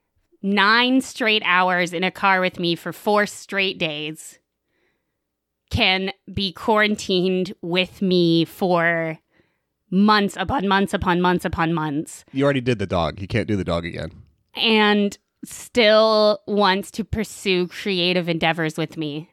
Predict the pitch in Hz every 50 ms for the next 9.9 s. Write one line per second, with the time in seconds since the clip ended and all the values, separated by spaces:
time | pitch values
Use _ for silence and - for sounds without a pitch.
0 | _ - 180 170 160 - 202 180 175 175 - - 185 170 165 165 175 165 165 175
1 | 160 160 170 160 165 165 160 165 151 - - 160 143 139 139 139 147 - _ _
2 | _ _ _ _ - - 175 170 - 170 160 160 156 - - 165 151 151 151 151
3 | - - - - - _ _ _ _ _ _ _ _ _ _ _ _ _ _ _
4 | - 175 170 165 156 156 190 180 - - 165 - - 160 151 151 147 - 160 151
5 | 156 - - 143 139 131 139 151 156 - _ _ _ _ - - - 65 65 -
6 | - 85 - - - - _ _ _ - 185 196 208 202 208 208 214 208 - _
7 | _ _ _ _ _ _ _ _ _ - 254 262 285 285 - - 330 330 311 -
8 | - - - 277 311 311 311 302 302 285 - 262 294 311 330 311 277 311 320 370
9 | 427 - - - 180 180 165 - - 185 165 165 143 131 147 180 -